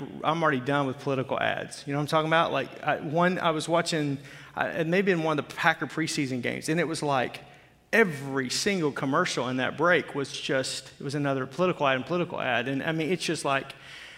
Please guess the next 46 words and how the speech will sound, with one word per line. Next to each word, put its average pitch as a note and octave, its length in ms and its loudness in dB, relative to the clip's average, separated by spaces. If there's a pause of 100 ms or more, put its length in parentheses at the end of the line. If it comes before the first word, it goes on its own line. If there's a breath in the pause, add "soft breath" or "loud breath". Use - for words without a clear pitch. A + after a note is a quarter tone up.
(120)
you're D3+ 200 -4
just, D3 240 -2
you're D#3+ 140 2
like D3 180 2
Chester - 400 0
Cheetah, D#3 360 2
you A#2+ 120 0
know, C3+ 100 2
it's C3 120 -2
like, C3 120 -2
I, C#3+ 200 2
I, D3+ 220 4
I, C#3+ 500 4
I, C#3 40 0
like, C#3 200 0
I F#3 140 6
just F#3 300 0
can't, F#3+ 360 2
whoa, F#3 340 6
what, E3 260 0
so, F#3 320 4 (380 loud breath)
but G#3+ 140 6
we're G#3+ 160 8
in B3+ 300 6
this A3+ 220 4
season, C4 480 2 (800 loud breath)
and G#3 140 8
this G#3+ 180 2
is E3 80 -2
very A3 320 8
much G#3+ 160 6
something G#3 260 0
that's F3+ 140 -2
going E3+ 300 2
on. D3 300 2 (600 loud breath)
I A3 140 8
also C4+ 380 6
don't G3+ 200 6
wanna F#3 160 4
be E3 140 4
a B2 40 4
pastor E3 600 2
that's C#3+ 220 0
just - 260 -2
another D#3+ 340 2
commentator C3+ 840 0